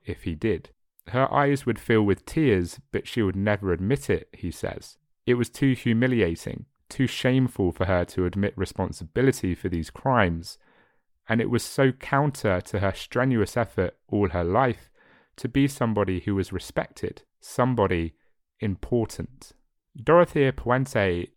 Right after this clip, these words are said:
ultimately would receive a sentence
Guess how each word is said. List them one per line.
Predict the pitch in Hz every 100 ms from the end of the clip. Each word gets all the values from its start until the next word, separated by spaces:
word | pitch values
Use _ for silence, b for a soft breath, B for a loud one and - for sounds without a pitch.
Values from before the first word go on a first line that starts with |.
| -
ultimately | 127 139 123 107 - 98 92 90 90 -
would | 98 92
receive | 92 - 110 92 90 82 - -
a | 98 90 87 87 87 -
sentence | - 101 92 95 -